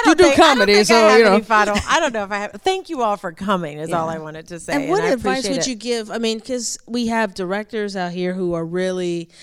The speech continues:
Speaker 2: in the process of, they're in their career, going into their career. How many A Ds do we have out here?
Speaker 1: Oh.
Speaker 2: Beautiful.
Speaker 1: Really?
Speaker 2: Um, and about being able, hey, somebody,
Speaker 1: I know.
Speaker 2: <laughs> to be able to do that.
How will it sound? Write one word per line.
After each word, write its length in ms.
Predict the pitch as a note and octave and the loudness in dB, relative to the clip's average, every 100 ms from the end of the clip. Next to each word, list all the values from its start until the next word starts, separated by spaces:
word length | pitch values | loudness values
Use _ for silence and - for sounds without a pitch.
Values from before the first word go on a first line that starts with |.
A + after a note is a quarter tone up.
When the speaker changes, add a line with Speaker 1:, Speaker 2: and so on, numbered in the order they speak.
| - _ _ - | -20 _ _ -8
Speaker 2:
in 180 | G#3+ G3+ | -6 -6
the 120 | F#3+ | -6
process 640 | - - F#3+ F#3+ F#3+ F3 | -2 -2 -2 -6 -8 -10
of, 340 | - F3 E3 E3+ | -8 -6 -6 -10
they're 160 | E3 | -12
in 220 | C#3 F#3 F#3+ | -8 -6 -6
their 80 | |
career, 640 | F#3 G3+ F3 F3+ E3+ E3 E3 _ | -6 -6 -6 -6 -8 -10 -14 _
going 320 | G3+ G3+ G3 F#3 | -8 -6 -4 -4
into 260 | F3+ F#3 | -6 -6
their 140 | E3 D#3+ | -8 -8
career. 500 | F3+ E3+ E3 D#3+ D#3+ _ _ _ | -10 -10 -10 -10 -12 _ _ _
How 140 | - B3 | -4 0
many 220 | A#3+ A3 | 0 0
A 200 | F#3 G3+ | -2 -4
Ds 260 | F#3+ F3+ E3+ | -6 -8 -10
do 80 | E3+ | -10
we 80 | E3+ | -10
have 160 | E3 | -10
out 160 | D#3 D#3+ | -10 -12
here? 260 | E3 D#3 D3+ _ _ _ _ _ _ _ _ _ _ _ | -14 -16 -18 _ _ _ _ _ _ _ _ _ _ _
Speaker 1:
Oh. 100 | _ | _
Speaker 2:
Beautiful. 500 | C4 G#3+ G3 - D#3+ D#3+ _ _ _ _ A#3+ G4+ _ | -6 -4 -4 -6 -18 -20 _ _ _ _ -20 -20 _
Speaker 1:
Really? 120 | G#3 G#3 | 0 2
Speaker 2:
Um, 320 | F#3+ F#3 - | 2 0 -4
and 360 | G#3+ G#3 G3+ G3 _ _ E4 | -6 -4 -4 -8 _ _ -8
about 400 | G#3+ G3 F#3+ F#3 | -6 -4 -4 -2
being 200 | G#3+ G3+ | -4 -2
able, 260 | A3 G3 A#3+ | -4 -4 -6
hey, 60 | B4+ C#5 E5 E5 _ | -8 -18 -20 -20 _
somebody, 240 | A#4+ C4 - | -20 -20 -16
Speaker 1:
I 160 | D#4+ | -14
know. 40 | - | -6
Speaker 2:
<laughs> 200 | G3 - | -4 0
to 100 | C#4+ | 2
be 80 | A#3+ | 4
able 140 | G#3+ G3+ | 2 0
to 100 | F#3+ | -4
do 200 | G3 F#3+ | -2 0
that. 260 | F#3 - | 0 -4